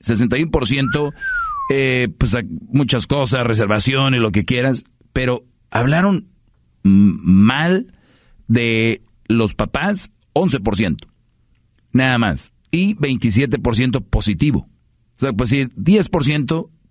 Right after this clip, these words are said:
treinta por ciento. Lo cual me deja a mí pensando, y obviamente tiene que ver, obviamente, la cantidad, ¿no? Se habla más de las madres,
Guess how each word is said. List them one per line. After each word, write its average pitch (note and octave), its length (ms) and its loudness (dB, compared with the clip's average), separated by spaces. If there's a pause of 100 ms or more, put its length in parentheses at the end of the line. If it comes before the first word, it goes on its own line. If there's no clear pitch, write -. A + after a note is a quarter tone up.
(100)
treinta D#3 340 -4
por F#2+ 160 -2
ciento. D2+ 300 -4 (2250)
Lo G#2+ 220 2
cual C3 480 0 (1040)
me A#2 260 4
deja A#2+ 260 0
a - 20 0
mí B2 320 2
pensando, A#2+ 840 0 (240)
y C3+ 160 0
obviamente C3 340 0
tiene B2+ 260 0
que A#2+ 120 0
ver, A#2+ 260 -2
obviamente, A#2 640 0
la G2+ 420 0
cantidad, A2 600 -2
¿no? A2 260 0 (600)
Se - 180 -2
habla C3+ 180 -2
más B2 240 -2
de A#2 100 2
las G#2 260 2
madres, C3+ 560 0